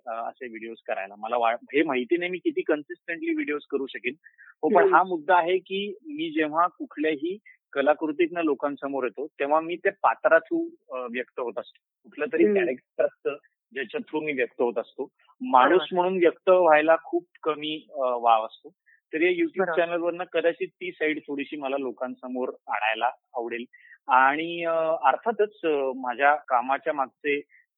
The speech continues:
Speaker 1: जे, अ, काही गमती जमती असतील, behind the scenes असतील, मेकिंग मधले काही व्हिडिओज असतील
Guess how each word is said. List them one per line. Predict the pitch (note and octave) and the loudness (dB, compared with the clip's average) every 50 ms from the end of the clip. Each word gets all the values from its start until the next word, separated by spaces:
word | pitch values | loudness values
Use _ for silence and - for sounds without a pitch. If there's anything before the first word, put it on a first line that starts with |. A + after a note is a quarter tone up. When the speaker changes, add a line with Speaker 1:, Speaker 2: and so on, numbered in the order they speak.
| _ _ | _ _
Speaker 1:
जे, | C#3+ C#3+ C#3+ C#3 C#3+ | -4 -2 -2 -2 -2
अ, | C#3 C3 B2+ B2+ A#2+ A#2+ | -2 0 0 0 -2 -2
काही | A2 - C#3 C3 | -4 -4 -4 -2
गमती | C3 B2 C3 B2+ B2 - - F#3 | -2 -2 -4 -6 -4 -4 -4 -2
जमती | D3 C#3+ C#3 A#2+ C#3 C3+ | -2 -4 -4 -2 -2 -2
असतील, | B2 - _ - B2+ A2+ A#2+ B2 A#2+ B2 | -2 -4 _ -12 -12 -10 -10 -6 -6 -4
behind | A#2 B2+ C3 C#3 | -4 -4 -4 -4
the | C3+ C3 | -4 -4
scenes | C3+ - - C3 C3 B2+ B2+ | -4 -4 -6 -8 -6 -6 -8
असतील, | A#2+ - _ - B2 A#2 B2 | -8 -8 _ -8 -8 -6 -6
मेकिंग | B2+ B2+ A#2+ - - C3+ C#3 C3+ | -6 -6 -8 -6 -6 -6 -4 -4
मधले | C3 B2+ A#2+ B2+ B2+ | -4 -2 0 0 2
काही | B2 B2+ B2+ | 2 0 0
व्हिडिओज | A#2 A#2+ A#2 B2 A#2+ A#2+ A2+ | 0 0 -2 -2 -2 -4 -4
असतील | A2+ - _ - A#2 A2+ | -6 -10 _ -10 -8 -8